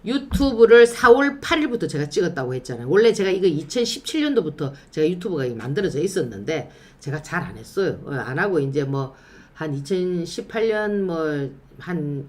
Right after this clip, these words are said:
한 일, 이 년 정도 뭐 군복 입고 찍고 막 이랬잖아. 그죠? 그때 이제 한 달 그 유튜브 수익률이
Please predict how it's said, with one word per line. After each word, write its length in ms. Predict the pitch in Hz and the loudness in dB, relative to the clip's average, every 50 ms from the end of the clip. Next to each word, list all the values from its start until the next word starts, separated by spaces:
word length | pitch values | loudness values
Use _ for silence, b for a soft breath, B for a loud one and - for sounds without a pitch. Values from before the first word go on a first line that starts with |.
| - - | -14 -20
한 320 | - - 208 196 185 180 185 | -16 -10 -8 -8 -8 -6 -4
일, 260 | - 302 311 294 - - | -2 -2 -2 -2 -4 -8
이 160 | 160 156 190 | -8 -4 -4
년 180 | 214 285 311 302 | -4 -2 -4 -6
정도 380 | 302 277 240 208 240 247 233 | -6 -6 -4 -2 -2 -2 -2
뭐 180 | 202 180 175 180 | -4 -6 -6 -4
군복 320 | - 247 269 233 226 180 | -4 -4 -2 0 2 0
입고 240 | 185 185 185 180 170 | 0 0 -2 -4 -4
찍고 220 | - 160 - - 170 | -6 -8 -8 -6 -4
막 100 | 147 143 | -4 -4
이랬잖아. 460 | 160 175 233 233 - 175 139 123 117 | -4 -4 -4 -6 -4 -6 -6 -6 -8
그죠? 280 | 120 120 147 165 175 b b b b b b b b b | -8 -10 -10 -10 -10 b b b b b b b b b
그때 320 | b - 294 294 - 254 226 | b -2 -2 0 4 6 6
이제 160 | 196 185 175 | 6 4 0
한 240 | 175 - 269 269 233 | -4 -4 -6 -2 0
달 560 | 220 190 175 165 160 156 151 147 143 139 143 | 0 2 2 2 2 0 0 -2 -2 -4 -4
그 100 | - 139 | -4 -4
유튜브 360 | 165 185 180 - 190 165 147 | -4 -6 -6 -8 -6 -6 -6
수익률이 680 | 139 - - 220 190 175 143 127 120 131 131 123 113 104 | -6 -4 -6 -6 -4 -4 -4 -6 -6 -6 -6 -8 -8 -10